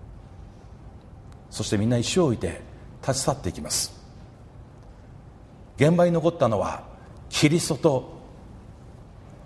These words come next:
その女性だけでした。キリストはただの一度も罪を犯したことがなかったので、彼だけはその女に石を投げつけることができる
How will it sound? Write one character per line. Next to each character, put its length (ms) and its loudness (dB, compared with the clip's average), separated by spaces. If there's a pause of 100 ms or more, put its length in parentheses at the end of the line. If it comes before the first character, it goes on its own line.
そ 240 0
の 140 4
女 100 2
性 180 2
だ 100 0
け 80 -4
で 80 -4
し 80 0
た。 200 -4 (1500)
キ 160 6
リ 80 2
ス 100 -2
ト 80 8
は 360 2 (760)
た 140 8
だ 120 2
の 100 -8
一 260 -4
度 80 8
も 120 2
罪 280 2
を 60 6
犯 140 2
し 40 -4
た 60 -2
こ 60 -2
と 80 2
が 100 6
な 100 2
か 80 0
っ 80 -8
た 100 -2
の 100 -4
で、 200 -2 (840)
彼 300 8
だ 120 -6
け 120 -6
は 260 -2 (680)
そ 180 4
の 320 6
女 280 2
に 160 2
石 200 2
を 80 6
投 120 2
げ 100 0
つ 100 -8
け 60 0
る 60 -4
こ 60 -4
と 80 -4
が 80 0
で 140 -2
き 100 6
る 160 4